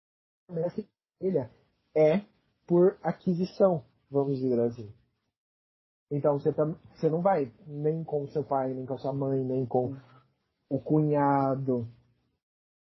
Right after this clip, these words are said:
Então, essa questão de relações incestuosas. Já no próximo, coloca as reuni-, as uniões abomináveis que tem a ver justamente com a questão de descendente.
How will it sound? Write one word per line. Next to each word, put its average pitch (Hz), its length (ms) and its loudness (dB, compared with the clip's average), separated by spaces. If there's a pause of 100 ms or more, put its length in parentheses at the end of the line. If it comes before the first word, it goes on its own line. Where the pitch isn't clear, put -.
(180)
Então, 147 360 2
essa 156 220 -2
questão 165 480 -4
de 156 100 -4
relações 151 920 -2 (260)
incestuosas. 160 1000 -2 (1500)
Já 165 200 4
no 185 160 0
próximo, 160 600 0
coloca 151 680 0
as 147 260 -6
reuni-, 185 440 -4 (160)
as 143 220 2
uniões 160 600 0 (680)
abomináveis 151 840 0
que 190 100 -6
tem 180 220 -4
a 175 60 -2
ver 165 180 -4
justamente 180 480 -2
com 180 80 -4
a 175 40 -4
questão 180 320 -4
de 170 100 -4
descendente. 175 800 -2